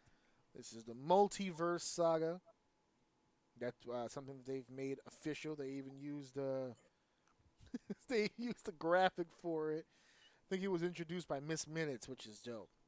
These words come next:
That's one of my favorite characters. And, of course, uh, Tanya, uh, is it Tanya? Tara. Tara Strong, the voice of Miss Minutes from the Loki series,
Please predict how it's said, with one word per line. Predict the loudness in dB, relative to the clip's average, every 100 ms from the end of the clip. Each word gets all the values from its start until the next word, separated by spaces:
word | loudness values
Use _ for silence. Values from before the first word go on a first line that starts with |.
| -16
That's | -6
one | -6
of |
my | -6
favorite | -4 -2 -2 -2
characters. | -4 -4 -6 -10 -12 -20 -20 -20 -20 -12 -2
And, | -2
of | -2
course, | 10 10 10 4 -4 -6 -10 _ -20 -6 4
uh, | 6 6 2 -2 -8 -14 _ _ _ -20 -20 -14
Tanya, | -2 2 2 0
uh, | -4
is | -6
it | -10
Tanya? | -6 -4 -4 -6 -10 _ _ _ 4
Tara. | 12 12 12 8 4
Tara | 8 10 8
Strong, | 2 -2 2 2 2 -2 -8
the |
voice | -2 0 0 -4
of | -8
Miss | -6 -6
Minutes | -6 -8 -8 -10 -10 -10 -14 -20 -20 _ -12
from | -6
the | -2
Loki | -2 -2 -4 -8
series, | -6 -4 -4 -6 -8 -12